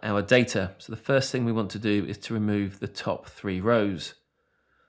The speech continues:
So from the home menu, remove rows, remove top rows. I'll enter three into the dialog box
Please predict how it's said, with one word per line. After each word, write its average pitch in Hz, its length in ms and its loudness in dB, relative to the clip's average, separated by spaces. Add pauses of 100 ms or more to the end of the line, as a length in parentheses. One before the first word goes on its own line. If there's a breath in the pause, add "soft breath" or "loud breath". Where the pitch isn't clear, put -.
(300)
So - 180 -8
from 98 200 -4
the 95 80 -2
home 127 400 2
menu, 120 480 2 (840)
remove 117 380 2
rows, 107 560 2
remove 98 320 -4
top - 240 -2
rows. 123 460 0 (1500 soft breath)
I'll 95 80 -6
enter 90 200 -8
three 143 640 -2
into 107 220 -6
the 101 80 -4
dialog 104 400 0
box - 420 -2